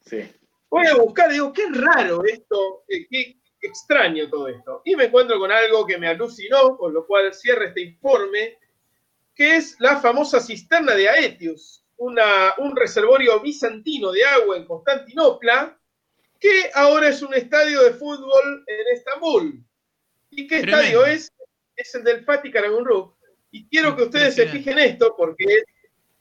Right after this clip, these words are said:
Speaker 2: fabuloso, fabuloso. Acá está la cisterna de Aetius, entre la sexta y la quinta colina de las siete colinas de Estambul, y por eso tenemos una pared. La pared del lado de los edificios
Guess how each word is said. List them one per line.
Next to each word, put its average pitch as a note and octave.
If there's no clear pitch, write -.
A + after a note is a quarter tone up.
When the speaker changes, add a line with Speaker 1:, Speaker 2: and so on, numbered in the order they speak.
Speaker 2:
fabuloso, A#3+
fabuloso. G#3
Acá A3+
está D4
la C#4
cisterna B3
de G3
Aetius, C#3+
entre G3
la G3
sexta C#4
y G3
la F3+
quinta A3+
colina A3
de E3
las E3
siete A3
colinas F3+
de F#3
Estambul, B3+
y B3+
por C#4
eso D#4+
tenemos C4
una B3+
pared. A3+
La F#3+
pared D4+
del A#3
lado C4+
de A#3+
los A#3
edificios C#4